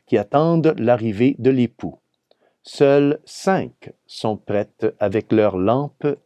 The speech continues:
allumées. Les cinq autres sont des vierges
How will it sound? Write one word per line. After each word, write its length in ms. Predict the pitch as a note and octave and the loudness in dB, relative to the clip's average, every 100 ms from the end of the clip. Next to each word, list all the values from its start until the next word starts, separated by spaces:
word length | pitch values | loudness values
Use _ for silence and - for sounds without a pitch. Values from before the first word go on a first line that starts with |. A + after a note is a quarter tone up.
| - | -4
allumées. 540 | A#2 A2+ G2+ E2 - _ _ _ _ _ - - _ - | -2 0 -2 -6 -10 _ _ _ _ _ -20 -20 _ -2
Les 100 | C#3+ | 0
cinq 340 | - A#3+ B3 | 2 0 4
autres 500 | D3 A2 - - E2 - _ _ _ _ _ _ | 4 4 0 -10 -10 -10 _ _ _ _ _ _
sont 320 | - A2 G#2+ | -8 -4 -2
des 180 | G2+ G2 | 2 2
vierges 680 | F2+ G2 G2+ G#2+ G#2+ G#2+ | 2 2 4 4 4 0